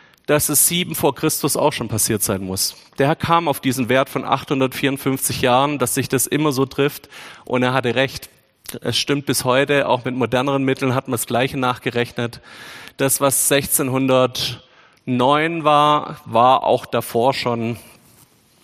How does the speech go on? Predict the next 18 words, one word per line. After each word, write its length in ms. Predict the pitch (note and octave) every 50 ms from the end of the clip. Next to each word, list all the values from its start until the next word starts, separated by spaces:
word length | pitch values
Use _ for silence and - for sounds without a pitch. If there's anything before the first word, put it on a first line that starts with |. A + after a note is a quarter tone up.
| - - - - -
ähm, 560 | - A#2 G#2+ G#2 G#2 G#2 G#2+ G#2+ G2+ G#2 G#2+ - _ - -
sieben 380 | - - - C#3+ C#3 C3 B2 A#2
vor 180 | - - G#2
Christus. 580 | - - G#2 F#2+ - - - G2 G2 - - - - - - - - - - -
Und 120 | B2+ C#3
jetzt 180 | D#3+ F#3+ - -
gucken 180 | A3+ G3 G3
wir 60 | F#3+
uns 140 | F#3 F3+ E3
an, 420 | F3 - - - - E3+ F3+ E3+ D#3
warum 400 | D#3+ D3+ C#3+ E3+ F3 F#3+ F#3 - - _ _ - D3 -
kamen 420 | - - D#3+ E3 F3+ F#3 F#3 F3
diese 240 | D3+ E3 D3 - D#3
Sterndeuter 600 | - - - C3+ C#3+ D3 B2+ A#2+ G#2 G2+ G#2 F#2+
drauf? 500 | - - - - F2 F2 - - - - - - - - - - - -
Im 120 | - B2+
babylonischen 640 | B2+ D3+ D#3+ E3+ E3+ F3 F#3 G#3 G#3+ G3+ - - E3
Weltreich 680 | D3+ D#3+ F3 F#3 - - - D3 D3+ D#3 E3+ E3 -